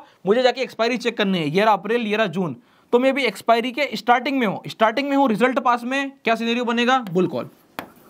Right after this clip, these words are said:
कहां से कहां तक? इस वाली रैली में मैं किस पे हूं? पुट पे। जैसे ही मार्केट ने करेक्शन किया और अब की बार अगर मोमेंटम के लिए रेडी और मुझे पता है मैं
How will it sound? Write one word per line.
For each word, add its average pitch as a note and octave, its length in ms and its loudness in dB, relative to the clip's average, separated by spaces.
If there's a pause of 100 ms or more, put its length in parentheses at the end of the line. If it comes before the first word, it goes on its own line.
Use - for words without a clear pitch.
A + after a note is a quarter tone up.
(560)
कहां B3 220 4
से C4+ 120 4
कहां B3+ 180 2
तक? B3+ 160 0 (100)
इस B3 140 -2
वाली C4 200 4
रैली B3 260 2
में C#4 300 -4 (140)
मैं G#3+ 120 2
किस A#3 160 -4
पे C4 140 0
हूं? C#4+ 140 2
पुट B3+ 220 0
पे। G#3 220 0 (240)
जैसे G3+ 240 4
ही D4+ 80 0
मार्केट A#3+ 340 0
ने C4+ 80 -2
करेक्शन A#3+ 500 0
किया C4 120 2
और B3+ 60 0
अब G#3+ 160 -4
की C#4 80 2
बार C4+ 140 4
अगर B3+ 140 0
मोमेंटम A#3+ 420 0
के B3+ 80 0
लिए B3 80 4
रेडी G3+ 260 2
और A3+ 80 2
मुझे A3+ 160 -2
पता A#3 200 0
है A#3+ 60 4
मैं C4 200 0